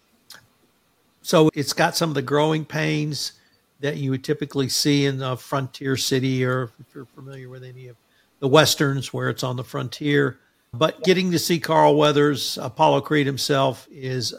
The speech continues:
always very cool. And at the end of the episode, Jean ends with meeting Bo-Katan that we talked a little,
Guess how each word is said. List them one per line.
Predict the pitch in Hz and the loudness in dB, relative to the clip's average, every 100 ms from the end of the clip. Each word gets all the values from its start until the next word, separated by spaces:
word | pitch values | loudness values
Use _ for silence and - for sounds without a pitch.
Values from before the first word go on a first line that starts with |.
| - | -6
always | 147 151 147 139 135 131 127 - _ _ - | 2 4 4 2 0 -2 -6 -8 _ _ -10
very | 131 135 131 | -4 -2 -4
cool. | - 143 143 143 143 - | -4 -2 2 2 0 -4
And | 143 139 139 | -4 -4 -4
at | 139 151 | -6 -2
the | 170 | 0
end | 196 | 2
of | 196 | 4
the | 175 | 2
episode, | 170 165 - 156 156 151 - _ _ _ _ _ - | 2 -2 0 2 2 0 -6 _ _ _ _ _ -4
Jean | 156 160 156 156 - | -2 0 -2 -6 -10
ends | 160 156 151 151 139 - | -4 -2 -2 -4 -8 -6
with | 139 143 135 - 139 | 0 2 0 -6 -8
meeting | 139 147 143 139 131 _ _ _ _ - | -2 0 0 -4 -8 _ _ _ _ -4
Bo-Katan | 156 160 156 147 147 147 143 139 | 4 4 4 0 2 2 0 -2
that | 139 | -8
we | 131 | -10
talked | - 135 - | -6 -6 -4
a | 131 | -2
little, | 139 156 | -2 -2